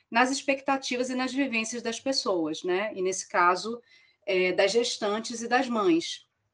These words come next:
Então, assim, o imaginário social sobre maternidade, ele é atravessado por esses discursos.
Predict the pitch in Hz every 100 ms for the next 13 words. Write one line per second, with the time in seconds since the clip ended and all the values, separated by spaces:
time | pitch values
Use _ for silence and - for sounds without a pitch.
0 | _ _ _ _ _ 202 208 208 220 254
1 | - 220 226 233 233 233 226 294 311 -
2 | 262 - 202 180 - - 233 294 254 214
3 | 202 196 170 170 196 226 214 214 214 262
4 | 330 294 240 - 202 180 - 180 180 170
5 | 170 - - 147 139 - - -